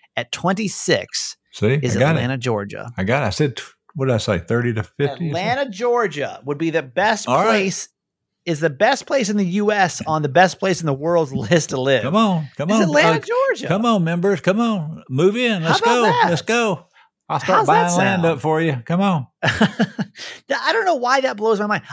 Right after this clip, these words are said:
Speaker 1: I, I listen, I like Atlanta. I think Atlanta's a, a fine city.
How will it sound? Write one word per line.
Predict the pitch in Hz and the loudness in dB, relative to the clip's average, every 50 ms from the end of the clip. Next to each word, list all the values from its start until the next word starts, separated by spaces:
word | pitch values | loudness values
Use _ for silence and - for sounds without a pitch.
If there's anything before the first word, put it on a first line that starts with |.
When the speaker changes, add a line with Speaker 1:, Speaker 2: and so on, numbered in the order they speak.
| - - | -4 0
Speaker 1:
I, | - 392 370 311 - | 0 0 0 -2 -2
I | - 277 277 | 0 2 2
listen, | 294 262 233 214 - | 2 0 -4 -4 0
I | 175 180 - | 2 2 2
like | 262 196 151 139 120 135 185 180 - | 2 0 -2 -2 0 0 0 0 0
Atlanta. | 226 214 202 202 220 233 233 226 226 - - | 0 0 0 -2 -4 -4 -4 -4 -4 -2 -2
I | 208 208 | 0 0
think | 226 226 208 | 0 0 0
Atlanta's | 170 165 175 175 175 165 139 | 0 0 0 0 0 0 0
a, | 147 - | 0 0
a | - 123 | -2 -4
fine | 113 - - 147 143 139 143 160 160 147 | -4 -2 0 0 0 2 0 0 -2 -2
city. | 123 - - 131 131 151 160 180 202 208 202 | -4 -2 -2 0 0 0 0 -2 -2 -4 -6